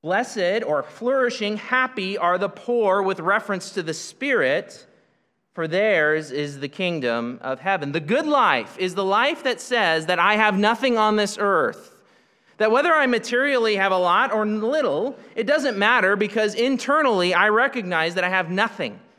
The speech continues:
I have nothing in this world. My treasure is not here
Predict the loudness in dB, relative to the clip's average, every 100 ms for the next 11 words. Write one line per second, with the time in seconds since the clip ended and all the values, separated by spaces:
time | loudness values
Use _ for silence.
0 | _ -20 _ 0 2 2 2 2 2 0
1 | 0 0 0 0 -2 -4 0 2 2 2
2 | 0 -2 -8 -18 -4 0 0 -2 0 0
3 | 2 0 2 0 0 -2 0 0 0 -4
4 | -8 -4 0 0 0 -2 -4 -8